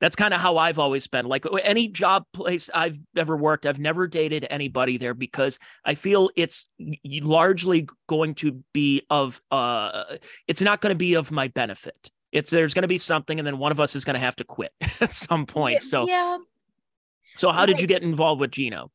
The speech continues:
Speaker 2: it's always exciting. Like, when I was a bottle girl in Charleston, like, I boned every, I boned every male employee there. <laughs> Like, I don't, but that's different. That's a nightclub you're working in.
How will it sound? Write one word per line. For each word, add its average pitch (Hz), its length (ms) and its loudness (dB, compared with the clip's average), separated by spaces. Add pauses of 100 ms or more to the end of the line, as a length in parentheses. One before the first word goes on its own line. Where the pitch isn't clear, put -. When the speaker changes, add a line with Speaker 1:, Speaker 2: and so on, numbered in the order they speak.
(260)
Speaker 2:
it's - 240 -8
always 381 340 2
exciting. 202 760 -4
Like, 220 180 -4
when 247 120 -2
I 285 100 2
was 285 100 -2
a 240 60 -4
bottle 196 360 -2
girl 202 340 -2
in 175 100 -8
Charleston, 190 720 -4
like, 180 220 -2
I 254 160 -4
boned 208 520 -2
every, 180 520 -2 (120)
I 214 120 2
boned 202 280 -2
every 165 480 -4 (300)
male 175 300 0
employee 143 540 -8
there. 104 420 -14
<laughs> - 20 -20
Like, 247 360 -2 (380)
I 247 180 2
don't, 277 220 6
but 254 120 4
that's 277 260 4
different. 202 420 -2
That's 214 180 0
a 214 220 -4
nightclub 220 680 -2
you're 170 140 -6
working 147 420 -8
in. 82 280 -14